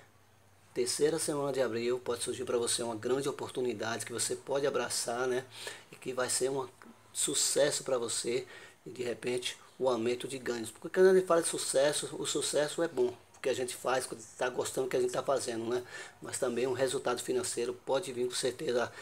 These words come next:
sinais pra você aí, peixes, na terceira semana. Só que na quarta semana, né, finalizando abril,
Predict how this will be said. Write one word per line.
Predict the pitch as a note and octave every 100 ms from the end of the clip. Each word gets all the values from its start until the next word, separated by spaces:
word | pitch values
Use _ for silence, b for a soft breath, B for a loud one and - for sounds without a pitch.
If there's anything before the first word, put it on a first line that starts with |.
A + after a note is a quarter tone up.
| B
sinais | - C#3+ B2 B2 D3+ -
pra | D3+ D#3
você | D3 B2+ -
aí, | B2+ A#2+ C3+ C#3+ -
peixes, | A#2+ C3+ B2+ - - B B -
na | A#2+
terceira | - A#2+ C#3+ D3
semana. | D#3 C3 A2+ A2 A2 B B
Só | - - G#3
que | G#3 F#3+
na | F3+
quarta | D#3+ F#3 E3+ E3
semana, | C3+ B2+ C#3 C#3
né, | C3
finalizando | C3 B2+ B2 A#2+ A2+
abril, | G#2 B2 C3+